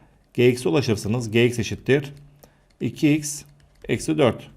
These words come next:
Bunu da not aldım hemen. Soru ne? F eksi G. Önce hemen f eksi G'yi dolaşalım. F eksi G X. Çıkartıyorum. X kare eksi dört x artı dört oluyor değil mi? X kare eksi dört x. Eksi dağıtmayı unutmayın. Artı dört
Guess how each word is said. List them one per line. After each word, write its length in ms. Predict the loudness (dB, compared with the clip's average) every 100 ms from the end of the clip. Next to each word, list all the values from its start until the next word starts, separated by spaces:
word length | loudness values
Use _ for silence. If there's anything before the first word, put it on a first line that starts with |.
| -6
Bunu 160 | -4 0
da 80 | 0
not 160 | 2
aldım 220 | 0 0 0
hemen. 240 | -2 -2 -6 -16 _ _ _ _ _ _ _ _ -20 -20 _ _ _ _ _ _ _ _
Soru 340 | -2 2 4 4
ne? 220 | 0 -2
F 160 | 0 0
eksi 260 | 0 2
G. 340 | 4 4 2 -8 -20 -6
Önce 260 | -2 0
hemen 240 | 0 0 0
f 80 | -2
eksi 200 | -2 2
G'yi 220 | 4 4
dolaşalım. 540 | 2 2 0 -2 -4
F 220 | -2 -2 -4 -4
eksi 420 | -6 -4 -6 -2
G 280 | 2 2 2
X. 400 | -2 -6 -10 -14 -20 _ _ _ _ _ _ _ _ _
Çıkartıyorum. 640 | -4 4 4 6 2 2
X 160 | -4 -4
kare 220 | 0 0
eksi 340 | 0 -2 2
dört 340 | 6 6 4 0
x 240 | -2 -2 2
artı 320 | 2 4 4
dört 220 | 2 4
oluyor 180 | 2 2
değil 120 | 0
mi? 80 | -2
X 220 | -6 -6
kare 240 | 0 2
eksi 300 | 2 0 -2
dört 320 | 2 2 0 -4
x. 260 | -4 -6
Eksi 300 | -8 -2 0
dağıtmayı 320 | 2 0 -2
unutmayın. 480 | -2 -2 -2 -2 -4 -12 -20 _ _ 0
Artı 340 | 0 2 2
dört 300 | 2 0 -4